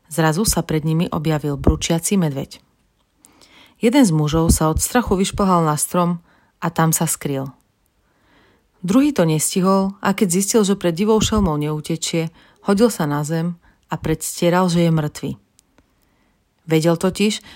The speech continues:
že medvede sa mŕtvoly nedotknú. Keď sa medveď k nemu priblížil, oňuchal ho,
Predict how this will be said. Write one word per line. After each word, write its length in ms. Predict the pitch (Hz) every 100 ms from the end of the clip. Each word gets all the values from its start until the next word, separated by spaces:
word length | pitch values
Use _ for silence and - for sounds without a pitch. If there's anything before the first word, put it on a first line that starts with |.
| -
že 120 | - 180
medvede 380 | 180 185 214 220
sa 160 | 170
mŕtvoly 460 | 160 165 180 180 180
nedotknú. 580 | 165 143 - - 147 143 _ _ _ _ _ _ _ _ _ _ _
Keď 160 | - 170
sa 160 | 180
medveď 380 | 233 254 214 -
k 100 | - 175
nemu 180 | 165
priblížil, 720 | - 156 151 160 151 175 180 180 - _ _ _ _ _ -
oňuchal 520 | 170 156 151 156 151 156
ho, 160 | 190